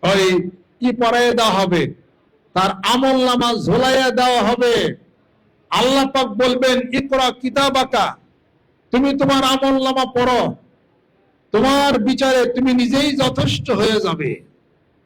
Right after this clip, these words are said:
কিন্তু লোকটা তর্ক করা শুরু করবে, "আল্লাহ এটা করি নাই, ওইটা করি নাই, ফেরেশতারা ভুল লাগছে, আমি তো এই কাজ করি নাই।" আল্লাহ পাক বলবেন, "এই ফেরেশতারা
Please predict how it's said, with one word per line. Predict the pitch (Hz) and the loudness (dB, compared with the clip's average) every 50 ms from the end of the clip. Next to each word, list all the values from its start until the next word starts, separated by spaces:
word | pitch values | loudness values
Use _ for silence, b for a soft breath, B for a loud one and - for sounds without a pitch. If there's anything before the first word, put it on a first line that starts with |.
| _ _ _ _ _ _ _ _ _ _ _ _ _ _ _ _ | _ _ _ _ _ _ _ _ _ _ _ _ _ _ _ _
কিন্তু | - 240 254 254 254 254 | -2 0 0 2 2 2
লোকটা | 254 254 254 254 254 254 254 254 240 | 2 2 2 2 0 0 0 0 0
তর্ক | 233 - 247 254 247 - 254 | 0 0 -2 -2 -2 -2 -2
করা | 254 247 240 240 233 | -2 -2 -2 -2 -2
শুরু | 240 - - 247 240 233 240 | -2 -2 -2 -2 -2 -2 0
করবে, | 226 226 220 214 214 214 208 190 180 - - - _ _ _ _ _ _ _ _ _ - | 0 0 2 2 2 2 0 0 -2 -4 -8 -16 _ _ _ _ _ _ _ _ _ -6
"আল্লাহ | - 185 226 233 240 233 | -2 0 2 2 2 2
এটা | 233 233 233 240 240 | 2 2 2 2 0
করি | 233 220 226 233 233 226 | 0 0 0 0 0 0
নাই, | 226 226 220 220 226 | 0 0 0 0 -2
ওইটা | 214 220 220 220 220 226 226 | -2 -2 -4 -2 -2 -2 -2
করি | 220 - 233 233 226 226 226 | -2 -2 -2 -2 0 0 0
নাই, | 226 220 214 208 202 - _ | 0 0 0 0 -2 -6 _
ফেরেশতারা | - 208 208 202 185 190 - 226 208 208 208 | -2 -2 0 0 -2 -4 -4 -4 -2 -2 -2
ভুল | 196 196 165 185 202 214 | -2 -2 -4 -4 -2 -2
লাগছে, | 214 196 190 196 - - 190 190 202 196 - _ | -2 -2 -2 -4 -2 -2 0 0 0 -4 -6 _
আমি | - 220 226 233 | -12 -10 -4 -2
তো | 226 | -2
এই | 208 | -2
কাজ | - 190 - | -2 -2 -6
করি | - - 160 151 147 | -6 -6 -6 -6 -4
নাই।" | 147 131 113 120 - - - _ _ _ _ _ _ _ _ _ _ _ _ _ _ _ _ _ _ _ _ - | -6 -6 -8 -10 -12 -20 -20 _ _ _ _ _ _ _ _ _ _ _ _ _ _ _ _ _ _ _ _ -2
আল্লাহ | 175 208 233 240 240 233 233 | 0 0 2 2 2 0 0
পাক | 240 233 233 | 0 -2 -2
বলবেন, | 202 208 226 226 226 233 226 220 | 0 -2 -2 -2 0 -2 -2 0
"এই | 233 262 262 247 208 208 | 0 0 0 0 0 0
ফেরেশতারা | 233 240 233 - - - 226 208 202 175 147 117 | 0 0 -2 -2 -2 -2 0 0 0 0 -2 -6